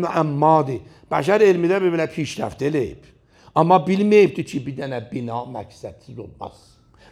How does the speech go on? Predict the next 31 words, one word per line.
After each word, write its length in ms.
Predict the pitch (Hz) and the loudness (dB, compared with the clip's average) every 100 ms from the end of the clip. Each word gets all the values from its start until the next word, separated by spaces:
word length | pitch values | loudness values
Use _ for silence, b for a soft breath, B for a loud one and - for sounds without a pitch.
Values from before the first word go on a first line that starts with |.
| 254 | 4
Göstərt 320 | 220 214 147 | 6 6 4
mənə 220 | 151 139 | 0 -2
bir 80 | 120 | -4
dənə 160 | 123 113 | -6 -6
bir 160 | 120 113 | -6 -6
yerdə 180 | 110 104 | -8 -10
bir 140 | 110 | -10
ev 80 | 98 101 | -10 -12
düzəldiblər. 580 | 196 - - - - _ _ _ _ _ | -12 -12 -14 -20 -20 _ _ _ _ _
Bir 140 | 160 139 117 | -6 -4 -4
məqsəd. 400 | - - - - b | -6 -10 -10 -12 b
Yəni, 240 | 131 139 170 | 2 4 6
göstərdin? 480 | 175 175 - 185 185 - _ _ _ _ - | 4 2 0 -4 -8 -14 _ _ _ _ -10
Bir 120 | 403 | 2
dənə 240 | 233 180 196 165 | 4 6 6 4
ev, 160 | 131 | 4
bir 160 | 170 151 | -4 -2
dənə 240 | 135 131 110 | -2 -2 -6
ev. 80 | - - - - - b b b b b - | -10 -18 -20 -20 -20 b b b b b -2
Bu 180 | 214 277 | 0 6
boydana 560 | 277 240 170 170 160 180 | 8 8 6 2 2 -2
ev, 240 | 139 147 - - - | -2 -4 -12 -20 -8
bu 160 | 170 254 | -6 2
boydana 440 | 254 220 214 202 | 4 6 2 0
kainat, 760 | - 170 156 135 131 143 156 _ _ _ _ _ _ _ - | -4 -2 -2 -2 -6 -8 -10 _ _ _ _ _ _ _ -4
bu 80 | 220 | 2
boydana 440 | 254 220 180 175 185 - 190 254 | 6 8 6 2 0 0 2 2
ərş, 220 | 226 - - - - - _ _ _ _ | 2 -2 -14 -16 -20 -20 _ _ _ _
ərş 340 | - 147 139 - | -2 -2 -2 -4
Allahdır, 680 | 233 254 240 208 202 208 165 - B B | -2 0 0 0 4 4 4 -2 B B
ərş 320 | 160 180 123 | 2 2 2